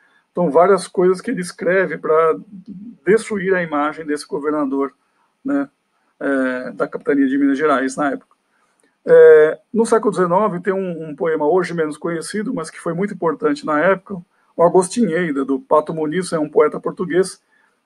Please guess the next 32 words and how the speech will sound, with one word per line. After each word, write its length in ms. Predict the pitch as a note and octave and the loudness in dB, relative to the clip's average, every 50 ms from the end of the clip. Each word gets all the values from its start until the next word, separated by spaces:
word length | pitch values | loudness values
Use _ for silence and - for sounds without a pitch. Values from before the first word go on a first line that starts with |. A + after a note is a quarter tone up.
| _ _ _ _ | _ _ _ _
em 160 | A#3+ F3+ F3+ | -4 -4 -4
que 160 | F3+ - F3+ | -4 -4 -4
ele 520 | F3 F3 F3+ F#3+ F#3 F#3+ G3 F#3+ F#3 E3+ E3+ | 0 0 2 0 0 -2 -4 -4 -4 -4 -6
tinha 280 | - - - G3+ G3+ G3+ | -8 -6 0 0 2 2
um 60 | F#3+ | 0
desafeto 720 | D3+ C#3+ F#3+ G#3 - - - C#4 - F3 E3 - - F3 - _ _ _ _ _ _ _ _ | 2 2 2 2 2 -2 0 0 2 2 2 -2 -12 -20 -20 _ _ _ _ _ _ _ _
com 140 | - F#3 F3+ | -4 -2 -2
um 80 | E3+ D3 | -2 -2
padre 360 | - - E3 F3+ F#3 - C3+ | 0 2 2 2 2 2 -2
chamado 440 | - - D3 C#3+ C3+ C3 C#3+ - - | -6 -4 -2 -2 -2 -4 -6 -4 -2
Ag-, 220 | - D3+ C#3+ - | -2 -2 -2 -2
Agostinho, 760 | - D3+ C#3+ C3+ E3 F3 - - - F#3 G#3+ G#3+ G3 F3 - _ _ _ _ _ _ _ _ _ _ _ _ _ _ _ _ _ _ - | -2 -2 -2 -2 -6 -8 -12 -10 -4 -2 0 0 0 -4 -8 _ _ _ _ _ _ _ _ _ _ _ _ _ _ _ _ _ _ -6
e 100 | F3 E3+ | -4 -4
ele 140 | D3+ D#3+ | -2 -4
escreve 460 | F3 F3 - - E3+ E3 D3+ C#3 B2+ C#3 | -6 -8 -6 2 4 4 4 4 2 -2
um 60 | C#3 | -4
poema, 640 | C3+ - D#3+ D3+ C#3 C3+ C3 C3 C3 B2+ A#2+ A#2 - _ _ _ _ _ _ _ _ _ _ _ | -2 -2 -2 0 0 2 2 2 2 0 -4 -8 -14 _ _ _ _ _ _ _ _ _ _ _
é, 420 | C#4 - D3+ C#3+ C3+ - C3 - - | -4 -2 -2 -2 -2 -4 -6 -6 0
é, 240 | - D#3 E3+ F3+ D#3+ | 4 6 6 6 6
assim, 520 | C#3+ C3+ C#3 C3 - D#3+ D3+ C#3+ C3 - - | 2 0 -6 -10 -6 -4 -4 -4 -4 -6 -10
cômico, 720 | _ - F3+ F#3+ F#3 E3+ C#3+ - - D3 C#3+ C3+ C3 C3+ - _ _ _ | _ -2 -2 -2 -2 -4 -8 -8 -8 -8 -6 -8 -8 -12 -16 _ _ _
né, 280 | - E3 E3 F3 F3+ E3+ | -6 -4 -4 -4 -4 -4
herói 320 | E3 D#3+ D3+ D3 D#3 D#3+ D#3+ | -4 0 4 4 4 4 2
cômico, 340 | D#3+ - F#3 F#3 F#3+ F3 - | 0 -4 -4 -4 -4 -4 -8
como 160 | - F3 E3+ | -12 -14 -14
se 120 | - - - | -14 -18 -10
fala 240 | - D3 C#3+ C#3+ | -4 -2 -2 0
hoje, 360 | D3 D3+ F3+ G3 F3+ D3+ D3 _ _ _ _ _ _ _ _ _ _ _ _ _ _ | 0 0 0 -2 -2 -4 -12 _ _ _ _ _ _ _ _ _ _ _ _ _ _
em 160 | - G3+ G3 | -4 -4 -4
que 180 | G3 - - F#3+ | -4 -6 -8 -8
ele, 840 | F#3+ F#3 - F3 F3 F3 F#3 F3+ E3+ D#3 D3+ D3 C#3+ C#3+ C#3+ C3 C3+ - _ _ _ _ _ _ _ _ - C4+ | -8 -4 -2 -2 -2 0 0 -2 -2 0 0 0 0 0 -2 -6 -10 -16 _ _ _ _ _ _ _ _ -16 -10
ironizando 1080 | C4+ F#3+ F3+ F3+ F3+ F#3 F3+ E3+ D3+ C#3+ - D#3+ E3 E3 D3+ C#3+ C3 C3 B2 A2+ - | -4 0 4 4 4 4 4 2 0 0 2 2 4 4 4 2 0 0 -2 -4 -8